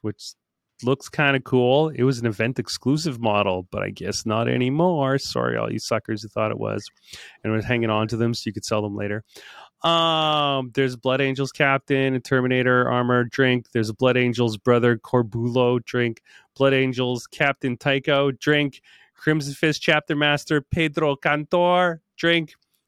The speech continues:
Oh, Dark Angels Company Master, which isn't my favorite model. It's not bad. Uh, Flesh Tearers Chapter Master, Gabriel Seth, drink. Flesh Tearers shoulder pads,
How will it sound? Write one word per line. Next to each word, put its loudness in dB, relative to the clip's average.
Oh, 2
Dark 0
Angels 2
Company 0
Master, 0
which -10
isn't 0
my 2
favorite 0
model. -2
It's -12
not -4
bad. -8
Uh, 0
Flesh -2
Tearers 0
Chapter -2
Master, -2
Gabriel -2
Seth, -2
drink. 0
Flesh 0
Tearers 0
shoulder -4
pads, -2